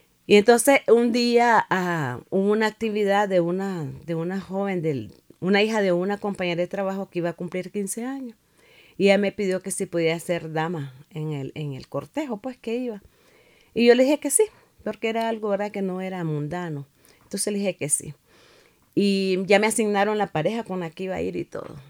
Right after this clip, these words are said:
Y un día antes de, del, del, de que se diera el, la actividad,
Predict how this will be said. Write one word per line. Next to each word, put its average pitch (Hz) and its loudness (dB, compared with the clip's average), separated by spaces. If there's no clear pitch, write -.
Y 180 2
un 208 4
día 247 6
antes 262 2
de, 185 2
del, 165 0
del, 160 -2
de 151 -2
que 170 -8
se - -2
diera 214 0
el, 226 -4
la 185 -2
actividad, 254 0